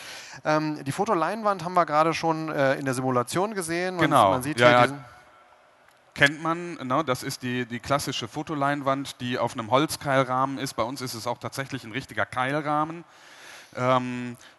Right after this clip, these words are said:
Speaker 2: den sieht man jetzt nicht von hinten, aber das ist ein richtiger Holzkeilrahmen, den man auch weiter, äh, wieder, äh, verspannen kann. Äh, und dort wird das Motiv natürlich auch um die Kante herum, ähm, gelegt, sodass man da keinen weißen Rand hat, sondern tatsächlich das Motiv weitergeht,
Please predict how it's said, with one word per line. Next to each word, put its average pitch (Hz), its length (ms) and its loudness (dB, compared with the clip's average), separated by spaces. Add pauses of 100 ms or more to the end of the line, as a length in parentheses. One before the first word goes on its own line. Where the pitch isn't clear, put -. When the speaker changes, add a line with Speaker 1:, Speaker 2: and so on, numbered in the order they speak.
Speaker 2:
den 120 300 -4
sieht 139 160 -6
man 135 100 -2
jetzt 123 200 -2
nicht 139 120 -6
von 117 120 -4
hinten, 139 320 -2
aber 123 160 4
das 120 120 0
ist 123 120 -6
ein 123 60 -6
richtiger 120 380 -4
Holzkeilrahmen, 139 920 0
den 120 100 -4
man 117 140 -6
auch 107 140 -6
weiter, 120 460 0 (140)
äh, 113 180 -8
wieder, 113 380 0 (180)
äh, 104 160 -6
verspannen 143 600 -4
kann. 131 320 -2 (340)
Äh, 117 180 2
und 113 220 -2
dort 123 220 0
wird 143 120 -8
das 123 140 -4
Motiv 135 380 -10
natürlich 123 460 -6
auch 113 120 -4
um 143 160 -10
die 127 80 -6
Kante 120 420 -4
herum, 117 600 -4
ähm, 104 480 0
gelegt, 95 440 -4
sodass 110 300 -6
man 101 80 -8
da 98 80 -2
keinen 101 320 -6
weißen 101 340 -4
Rand 110 300 -6
hat, 107 140 -6
sondern 101 340 -6
tatsächlich 104 400 -8
das 87 140 -12
Motiv 104 360 -12
weitergeht, 85 640 -8